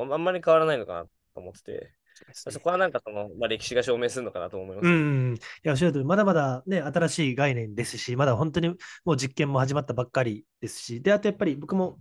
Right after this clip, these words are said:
Speaker 2: 面白いなと思うのが、本当に国だったらそれ実験するのってものすごい、なんだろう、労力がかかるというか、
Speaker 1: <laughs>
Speaker 2: ほぼほぼ無理ゲーじゃないですか。
Speaker 1: そう。
Speaker 2: 新しい、あの、そういう紙幣を吸って、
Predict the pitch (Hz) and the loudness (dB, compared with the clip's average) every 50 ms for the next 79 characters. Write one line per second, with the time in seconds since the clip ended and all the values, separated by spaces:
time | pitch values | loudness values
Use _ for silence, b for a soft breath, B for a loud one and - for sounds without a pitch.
0 | _ 170 170 - - 214 190 170 147 - 147 135 131 131 123 113 151 185 175 190 | _ -10 -6 -2 2 4 4 4 4 2 0 0 2 0 -2 -2 -2 -2 0 0
1 | 190 190 185 B B B B B - - 214 226 233 240 226 - - 247 240 - | 0 0 -2 B B B B B 0 2 4 4 4 2 2 4 4 4 4 4
2 | - 156 139 117 104 - - 196 180 139 143 135 - - 208 196 196 - 202 202 | 2 2 4 2 2 0 0 0 0 0 -2 -4 0 2 2 2 2 0 0 2
3 | 196 196 190 196 _ 135 117 117 135 151 165 180 - 208 196 185 151 120 117 - | 2 0 0 -2 _ -6 -6 -6 -4 -2 -2 -2 0 2 2 2 2 2 -2 -6
4 | _ - 143 135 127 127 113 117 131 151 156 175 156 135 - 135 123 117 - - | _ -4 -4 -2 -2 -4 -6 -4 -2 0 2 2 0 0 -2 -4 -6 -6 -4 -6
5 | 143 135 127 127 - 120 113 110 107 - 113 101 165 - 160 156 - - - 185 | -6 -6 -6 -6 -6 -6 -6 -6 -6 -6 -6 -6 -6 -4 -4 -6 -6 0 2 4
6 | 185 165 180 185 180 170 165 160 175 160 170 170 165 165 165 165 156 147 160 160 | 4 6 6 6 6 6 6 6 6 6 8 8 8 8 6 6 4 4 4 4
7 | 156 139 123 107 107 101 - - 123 120 - 131 127 127 - - 127 113 101 98 | 4 4 2 0 -2 -6 -4 -4 -4 0 2 2 2 2 0 0 0 0 0 -2
8 | - - 117 110 107 104 104 101 101 101 101 98 98 123 - _ 123 - 117 107 | -4 -4 -2 -2 0 0 0 0 0 0 0 -2 -4 -6 -8 _ -10 -8 -6 -6
9 | 104 - - 131 104 117 120 104 101 95 - - - - _ 123 104 98 B | -4 -4 -2 -2 0 2 0 0 0 -2 -4 -8 -10 -4 _ 2 2 2 B